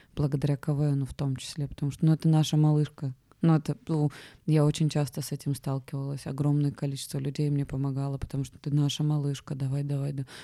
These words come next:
Они меня подтягивали, когда, а, когда я ещё была вообще никому неизвестна. Меня, м, наши К В Нщики приглашали в огромное количество телешоу, где можно было поучаствовать и спеть.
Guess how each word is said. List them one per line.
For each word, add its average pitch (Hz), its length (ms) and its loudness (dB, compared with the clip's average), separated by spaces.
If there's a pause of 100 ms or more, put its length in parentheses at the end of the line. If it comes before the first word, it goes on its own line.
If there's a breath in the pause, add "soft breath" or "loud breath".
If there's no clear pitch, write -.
(120 loud breath)
Они 147 160 2
меня 147 220 2
подтягивали, 147 680 -4
когда, 139 460 -6 (440 loud breath)
а, 139 600 -2 (160)
когда 143 240 0
я 143 60 4
ещё 143 220 -2
была 147 140 0
вообще 147 300 -2
никому 151 360 2
неизвестна. 135 680 0
Меня, 139 520 0
м, 139 440 -2 (420 loud breath)
наши 143 480 4
К - 160 -10
В 139 120 -4
Нщики 143 720 -2 (120)
приглашали 147 600 -2
в 139 160 -4
огромное 147 480 -2
количество 147 520 -6
телешоу, 147 600 -4
где 151 160 0
можно 143 300 0
было 139 220 -2
поучаствовать 143 680 -6
и 131 40 -6
спеть. 139 440 -4